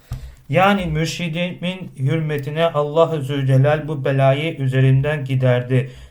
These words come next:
bana rızık verdi diye bilmelidir. Müstakilen Allahu Zülcelal'in izni olmadan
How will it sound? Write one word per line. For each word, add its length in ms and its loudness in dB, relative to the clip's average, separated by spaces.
bana 260 2
rızık 360 -2
verdi 360 2
diye 300 -2
bilmelidir. 640 -2
Müstakilen 720 2
Allahu 420 0
Zülcelal'in 800 -2
izni 320 -4
olmadan 640 2